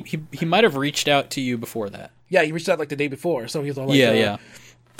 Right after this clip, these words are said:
Speaker 2: he comes up to me, he's like, "What do you guys got planned, uh, for the last day?" I was like, "Uh, probably just walking around like always." He's like, "Oh, uh, make a list of people you wanna come and, and, uh, I can make something happen for you." So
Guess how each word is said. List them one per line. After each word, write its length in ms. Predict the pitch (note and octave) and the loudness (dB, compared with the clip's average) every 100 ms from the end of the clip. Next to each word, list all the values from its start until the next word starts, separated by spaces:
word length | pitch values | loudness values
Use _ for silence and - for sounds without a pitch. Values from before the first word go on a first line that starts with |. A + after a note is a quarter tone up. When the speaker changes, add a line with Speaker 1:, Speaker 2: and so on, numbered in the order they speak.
| - - - | -14 -14 -8
Speaker 2:
he 80 | - | 0
comes 160 | F3+ E3 | 4 4
up 80 | F3 | 4
to 40 | |
me, 80 | D3 | 2
he's 100 | C#3 | 0
like, 100 | C3 | 0
"What 100 | D3+ | 2
do 60 | E3 | 6
you 140 | F3 | 6
guys 160 | D#3 - | 4 2
got 160 | D#3 | 2
planned, 380 | - D#3+ D3 B2 | 4 2 4 4
uh, 180 | B2+ B2 | 2 2
for 120 | B2+ | 2
the 60 | B2+ | 2
last 220 | C3 B2+ | 2 4
day?" 160 | D3 | 4
I 40 | A#2 | 4
was 100 | A#2 | 2
like, 140 | C3+ | 4
"Uh, 260 | F3 F#3+ F#3 | 4 6 6
probably 260 | F3+ E3+ D3 | 6 6 4
just 120 | C#3 | 2
walking 180 | C3 B2 | 2 2
around 200 | B2+ C3 | 0 0
like 80 | B2+ | 0
always." 340 | C3 C3 C3+ - - - - - | 2 0 -4 -12 -20 -20 -20 -4
He's 100 | D3+ | 2
like, 100 | D#3+ | 6
"Oh, 180 | E3+ C#3+ | 8 8
uh, 200 | C#3 C3+ | 6 6
make 140 | F#3 | 6
a 40 | A3+ | 6
list 160 | G#3+ | 4
of 80 | G3+ | 4
people 220 | G#3+ G3 | 4 6
you 100 | G3 | 4
wanna 140 | F3 E3+ | 4 4
come 260 | F3+ E3+ E3+ | 2 2 0
and, 640 | D3+ D3+ C#3+ D3 C#3+ C#3 - - _ _ _ - _ _ | 0 2 2 2 0 -4 -16 -20 _ _ _ -20 _ _
and, 180 | - B2 | -6 -4
uh, 140 | B2+ C3 | -2 0
I 100 | D3 | 2
can 100 | D3 | 4
make 120 | C#3+ | 4
something 180 | D3 C3+ | 4 4
happen 180 | C3 A#2+ | 2 0
for 140 | G2 | -6
you." 120 | G2+ | -8
So 360 | - A#2+ A2 | -6 -4 -4